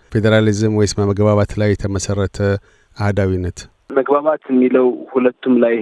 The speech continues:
Speaker 2: መጠቀም የምንችልበት ነው። ምናልባት የአማርኛ ስያሜው ለየት ያለ እንትን መስ-፣ ስያሜ መስጠት ይቻላል። እኔ በእንግሊዝኛው እስካሁን ያሰብኩት ግን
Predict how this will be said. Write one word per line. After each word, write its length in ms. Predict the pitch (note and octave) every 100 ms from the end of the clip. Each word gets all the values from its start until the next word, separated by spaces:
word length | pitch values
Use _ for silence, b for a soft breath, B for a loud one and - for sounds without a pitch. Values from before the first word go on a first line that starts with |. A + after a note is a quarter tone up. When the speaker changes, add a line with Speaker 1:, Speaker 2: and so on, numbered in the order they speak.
| G2+ -
Speaker 2:
መጠቀም 440 | G#2 - - A#2
የምንችልበት 720 | A2+ A2+ A2+ - G#2+ - G#2+
ነው። 160 | - F2 _ -
ምናልባት 520 | G2+ G#2 G#2+ A2 - - -
የአማርኛ 720 | G2+ F#2+ G2+ G#2+ A2 A2 A2 A2
ስያሜው 580 | - - G#2+ G#2+ A2 A2 A2 - G2+ G2+
ለየት 360 | G#2 A2 - - F#2+ D#2+
ያለ 240 | G2 G2 G2+
እንትን 320 | F#2+ G2 - G2
መስ-፣ 260 | G2 -
ስያሜ 340 | - G2+ G2+ G#2 G2+
መስጠት 280 | G2+ - -
ይቻላል። 400 | - F#2+ F#2+ F2
እኔ 140 | F#2+
በእንግሊዝኛው 520 | F#2 F#2+ G2 F#2+ G2
እስካሁን 300 | F#2+ - F#2+
ያሰብኩት 460 | F2+ - - - -
ግን 180 | - G#3+